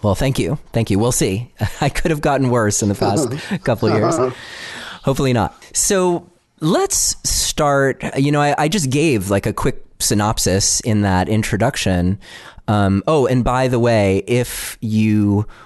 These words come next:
Speaker 1: want to download the transcript or action guide from this episode, you can visit neil satin dot com slash self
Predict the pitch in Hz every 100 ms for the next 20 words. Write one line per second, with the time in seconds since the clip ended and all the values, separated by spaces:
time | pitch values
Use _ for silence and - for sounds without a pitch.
0 | - 101 104 127 131 - - - 120 110
1 | 101 104 110 110 107 95 - 160 151 -
2 | 143 131 - 104 98 113 - 120 113 110
3 | 107 101 - 104 104 98 101 - 104 -
4 | - 101 98 95 - 98 101 98 92 101
5 | 110 117 - 113 101 104 95 92 - -
6 | 98 95 92 95 - - - - - 110
7 | 98 95 98 - - - - 113 110 113
8 | - -